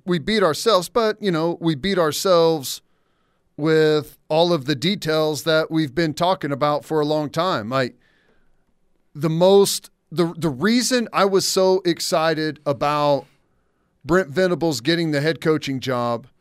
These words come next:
is that I know how relentless he is when it comes to the details. And as he showed up and stated over and over,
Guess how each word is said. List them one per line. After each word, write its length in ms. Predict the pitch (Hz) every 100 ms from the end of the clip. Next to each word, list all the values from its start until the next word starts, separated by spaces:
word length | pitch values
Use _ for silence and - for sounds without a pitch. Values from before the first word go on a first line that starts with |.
| _ _ _ _ _
is 420 | 156 151 147 139 123
that 240 | 147 147 -
I 220 | 156 202
know 640 | 196 185 170 135 127 160 - _ _ _ _ _ _ _ _ _
how 180 | 143 175
relentless 840 | 165 143 156 147 175 202 202 208 190
he 240 | 190 160
is 380 | 143 135 135 -
when 160 | 160 143
it 120 | 143
comes 340 | 175 165 151 -
to 100 | 143
the 120 | 127
details. 720 | 127 160 143 127 95 - - _ _ _ _ _ _ _ _ -
And 320 | 156 156 151 151
as 260 | 175 170
he 160 | 185 180
showed 340 | - 190 185
up 220 | 185 185
and 140 | 165 147
stated 500 | - 185 170 147 143
over 260 | 165 170 165
and 100 | 156
over, 440 | 175 147 139 127